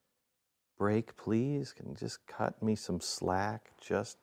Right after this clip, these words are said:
a little bit here?" And I think we all feel that when we're, we get overwhelmed. We're doing stuff and we're like, "Come on, Lord. Really? Can you cut her a slack? Can you cut him some slack? Can you cut me some slack from time to time?"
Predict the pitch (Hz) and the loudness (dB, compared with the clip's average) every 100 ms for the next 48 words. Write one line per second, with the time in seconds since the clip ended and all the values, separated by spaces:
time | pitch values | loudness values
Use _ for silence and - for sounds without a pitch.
0 | - 76 78 87 117 131 139 147 156 - | -4 -4 2 2 2 2 2 2 -2 -8
1 | - 143 156 175 - _ _ _ _ _ | -2 2 2 0 -8 _ _ _ _ _
2 | _ - 107 135 120 110 110 104 - 110 | _ 0 4 4 4 6 6 4 4 4
3 | 90 117 120 - - 85 85 90 85 80 | 6 4 0 -2 -2 -2 0 2 2 0
4 | - 104 95 110 98 95 92 87 85 135 | 0 0 4 2 4 2 2 2 2 0
5 | 113 60 - 73 76 165 95 202 101 117 | 0 -2 -4 -4 0 2 4 4 0 -4
6 | 117 95 85 80 73 - _ _ _ _ | -2 0 0 0 -2 -6 _ _ _ _
7 | _ _ _ _ _ _ - - 110 - | _ _ _ _ _ _ -16 -10 -8 -8
8 | - - - - - - _ _ _ _ | -10 -10 -8 -8 -8 -14 _ _ _ _
9 | _ _ 151 180 175 - - 123 117 - | _ _ 0 2 2 -2 0 2 2 0
10 | 165 - - 143 139 - - 117 117 113 | -2 -2 6 8 8 2 -2 0 0 -2
11 | 101 92 - 139 - 120 117 110 - 107 | -2 -2 -4 -8 0 0 2 -4 -4 0
12 | 107 101 - 78 - - 98 110 127 - | 0 0 -4 -4 0 0 4 6 4 2
13 | 123 - 117 113 117 - 113 - 113 104 | -2 2 2 2 0 -2 -2 0 0 0
14 | 101 104 104 101 | 0 2 4 2